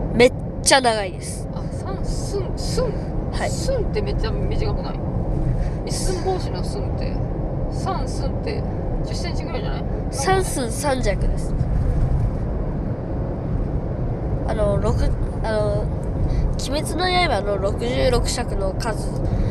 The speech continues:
Speaker 1: の三尺の場合、やつです。
Speaker 2: うん、わからん。ごめんなさい。すいません。
Speaker 1: 本来の刀の二倍ぐらいの大刀です。
Speaker 2: えー、じゃあめっちゃ長いんだ。
Speaker 1: はい。
Speaker 2: え、そんなの鞘にお-、収められなくない？
Speaker 1: 収められます。それ専用の鞘がありますね。
Speaker 2: やば。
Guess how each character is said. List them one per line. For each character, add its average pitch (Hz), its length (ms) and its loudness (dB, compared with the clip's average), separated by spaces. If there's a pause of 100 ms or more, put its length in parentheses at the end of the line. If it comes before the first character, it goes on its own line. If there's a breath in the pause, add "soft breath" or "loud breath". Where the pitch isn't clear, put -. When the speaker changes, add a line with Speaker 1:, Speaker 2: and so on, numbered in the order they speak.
(120)
Speaker 1:
の 208 120 2
三 226 560 4
尺 - 300 2
の - 180 2
場 139 100 2
合、 139 40 2 (880)
や - 100 2
つ - 140 0
で - 100 0
す。 - 180 0
Speaker 2:
う - 40 0 (540)
ん、 - 40 2
わ 988 60 0
か - 80 0
ら - 100 0
ん。 - 200 0
ご - 80 2
め - 80 0
ん - 60 0
な - 80 0
さ - 120 0
い。 - 60 0 (260)
す - 80 0
い - 20 0
ま - 100 2
せ - 100 2
ん。 - 60 2
Speaker 1:
本 392 220 4
来 339 180 4
の 226 80 0
刀 220 360 0
の 214 60 2
二 208 160 2
倍 233 200 4
ぐ - 100 0
ら 285 140 4
い 233 40 4
の - 180 2 (500)
大 202 160 4
刀 196 180 2
で 190 80 2
す。 - 320 2 (440)
Speaker 2:
え - 480 2
ー、 - 40 2
じ - 60 4
ゃ - 40 6
あ - 40 6
め - 160 6
っ - 20 6
ち - 80 8
ゃ - 40 8
長 208 200 2
い - 80 0
ん - 40 -2
だ。 - 100 -2 (240)
Speaker 1:
は 233 100 2
い。 202 80 0 (120)
Speaker 2:
え、 466 60 0
そ 466 140 8
ん 466 40 4
な 480 100 4
の 415 80 0
鞘 427 260 2
に 370 120 0
お-、 269 100 0 (220)
収 359 100 0
め 349 120 -2
ら 359 100 2
れ 359 100 -2
な 339 80 -2
く 320 80 -2
な - 100 0
い？ - 60 0
Speaker 1:
収 247 120 2
め 240 120 4
ら 226 100 6
れ 214 80 2
ま 196 120 -2
す。 - 400 -2 (200)
そ - 140 2
れ 277 80 4
専 277 360 2
用 254 160 4
の 240 120 2
鞘 220 320 0
が - 60 -2
あ - 40 -2
り 208 80 -2
ま - 100 -2
す - 100 -4
ね。 - 100 -4
Speaker 2:
や - 60 -2
ば。 185 180 -2